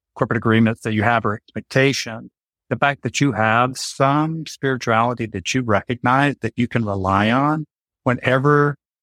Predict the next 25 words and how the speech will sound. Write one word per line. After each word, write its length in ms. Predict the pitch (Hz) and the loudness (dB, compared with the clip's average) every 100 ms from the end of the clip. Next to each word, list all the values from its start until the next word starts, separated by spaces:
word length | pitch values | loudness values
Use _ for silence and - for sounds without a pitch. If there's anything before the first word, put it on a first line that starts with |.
| _ _ - | _ _ -2
that 200 | 120 - | -2 0
heated 340 | 147 147 131 | 0 2 0
debate 380 | 113 123 131 - | 0 2 2 0
comes 240 | - 123 113 | -2 0 -2
up, 240 | 156 - _ | -4 -6 _
and 140 | - 110 | -6 -4
it 80 | 117 | 0
might 240 | 120 120 | 0 0
catch 300 | - - - | -4 -2 0
you 100 | 131 | 2
off 220 | 131 127 | 2 0
guard. 440 | 127 127 139 92 - _ _ _ _ _ _ - | 0 0 0 -4 -10 _ _ _ _ _ _ -2
Emergencies 640 | 131 127 135 151 - 139 | 2 2 0 -2 -4 -2
happen. 460 | 131 147 - 98 - _ _ _ 110 - _ _ _ _ _ _ | 0 -2 -4 -12 -14 _ _ _ -20 -20 _ _ _ _ _ _
You 80 | 127 | 0
know, 200 | 107 - - _ _ _ _ _ _ _ - | 0 -2 -10 _ _ _ _ _ _ _ 0
even 340 | 131 143 139 | 2 4 0
it 160 | 139 117 | -4 -2
could 120 | 139 | 0
be, 340 | 127 127 135 147 | 4 4 2 0
you 120 | 139 | 0
know, 100 | 120 | 0
a 100 | - | -2
force 340 | - 139 135 143 | -2 0 0 0
majeure 560 | 131 120 156 123 92 | 0 0 -2 -2 -6